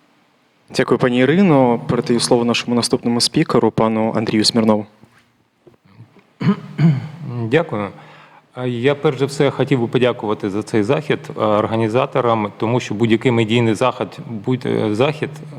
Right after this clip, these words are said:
Speaker 2: будь-яка зустріч, будь-яка конференція, виступ завжди, м, це є завжди можливістю донести до людей, до людей, яким потрібна допомога,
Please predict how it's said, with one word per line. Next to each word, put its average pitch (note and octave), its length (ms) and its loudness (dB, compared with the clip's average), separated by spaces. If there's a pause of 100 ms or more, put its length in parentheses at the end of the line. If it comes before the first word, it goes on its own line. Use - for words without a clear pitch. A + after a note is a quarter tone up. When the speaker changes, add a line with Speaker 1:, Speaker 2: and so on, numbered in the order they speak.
(280)
Speaker 2:
будь-яка B2 760 0 (420)
зустріч, C3 500 -2
будь-яка A#2+ 360 0
конференція, B2 680 2
виступ B2+ 440 -2
завжди, A#2+ 680 2 (380)
м, B2 220 -4
це C3+ 200 2
є C3 160 4
завжди B2 280 0
можливістю B2 600 0
донести A#2+ 500 0
до A2+ 140 2
людей, A#2 460 2 (320)
до A2+ 60 0
людей, A#2+ 200 2
яким B2 240 -2
потрібна B2 380 -2
допомога, A#2 720 0